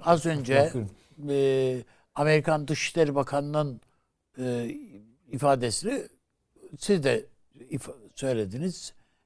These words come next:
Speaker 1: E, burada Milli Güvenlik Kurulu bildirisinde de onun işaretleri var. Rusya'nın da kendi dertleri de var. Yani Amerika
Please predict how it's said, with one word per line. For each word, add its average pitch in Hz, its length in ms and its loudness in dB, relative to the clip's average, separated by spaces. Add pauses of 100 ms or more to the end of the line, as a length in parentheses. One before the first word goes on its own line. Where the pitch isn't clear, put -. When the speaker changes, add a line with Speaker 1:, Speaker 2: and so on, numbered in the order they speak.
(180)
Speaker 1:
E, 147 360 0
burada 151 260 -2
Milli 156 340 -2
Güvenlik 151 380 0
Kurulu 135 440 -4 (120)
bildirisinde 135 640 -4
de 98 180 -10 (280)
onun 120 300 -8 (300)
işaretleri 113 760 0
var. 156 300 6 (1400)
Rusya'nın 175 520 6
da 214 80 8
kendi 233 400 4
dertleri 226 460 8
de 151 120 8
var. 95 140 0
Yani 139 300 6
Amerika 156 760 6